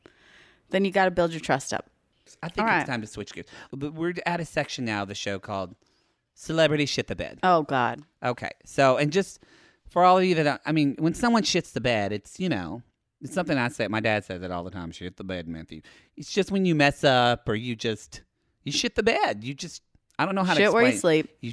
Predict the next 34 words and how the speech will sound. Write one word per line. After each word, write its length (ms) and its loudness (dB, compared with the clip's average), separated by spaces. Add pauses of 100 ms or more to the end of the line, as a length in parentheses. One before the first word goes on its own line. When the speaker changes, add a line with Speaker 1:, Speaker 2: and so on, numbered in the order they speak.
(120)
Speaker 2:
yes, 300 0
Speaker 1:
It's 100 -10
a 20 -4
Speaker 2:
you 60 -6
Speaker 1:
big 100 4
Speaker 2:
shit 100 4
Speaker 1:
old 120 2
mess. 400 2
You 80 -12
gotta 240 2
get 120 2
out 200 2
of 80 -4
it. 20 0
Speaker 2:
Exactly. 480 -2
So 220 0
this 180 2
is 100 -4
a 60 -4
part 240 6
of 60 2
the 80 -2
show 260 2
every 240 2
week. 320 0
We're 120 -4
just 220 -8
gonna, 320 0 (440)
for 180 2
all 160 6
you 140 0
pop 280 0
culture 340 -2
people, 500 -2